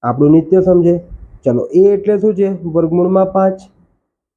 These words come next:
બી એટલે શું છે? વર્ગમૂળમાં બે. એ એટલે વર્ગમૂળમાં પાંચ વત્તા બી એટલે વર્ગમૂળમાં બે. એટલે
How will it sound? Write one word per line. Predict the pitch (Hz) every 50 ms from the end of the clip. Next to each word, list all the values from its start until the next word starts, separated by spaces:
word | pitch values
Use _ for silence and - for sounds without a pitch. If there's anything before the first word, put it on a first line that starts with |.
| _ _ _ - - _ _ - _ _ _ _ _ _ _ _ _ _ _ _ _ _ _ _ _ _ _ _ _ _ _ _ _ _ _ _ _ - - - - - - _ _ _ - - _ - - - - _ _ _ _
બી | 156 160 160 175 190 196
એટલે | 202 190 165 185 202 190
શું | 185 196 -
છે? | 180 180 185 185 185 - _ _ -
વર્ગમૂળમાં | 131 143 147 147 151 165 170 170 175 175 175 185 196 190 190 - 151 151 156
બે. | 160 151 120 101 95 - _ _ _ _ _ _ _ _ _ _ _ _ _ _ _ _ _ _ _ _ 151
એ | 160 175 175 170
એટલે | 170 139 135 131
વર્ગમૂળમાં | 123 120 127 131 127 156 165 170 180 185 190 190 190 190
પાંચ | 196 196 208 214 208 208 - - - - 123 123
વત્તા | 139 143 180 - _ - 160 165 165
બી | 165 147 143 160 160 151 131
એટલે | 117 120 147 156
વર્ગમૂળમાં | 151 170 170 165 165 170 160 147 131 120 110 107 104 101
બે. | - - - - - - -
એટલે | 123 131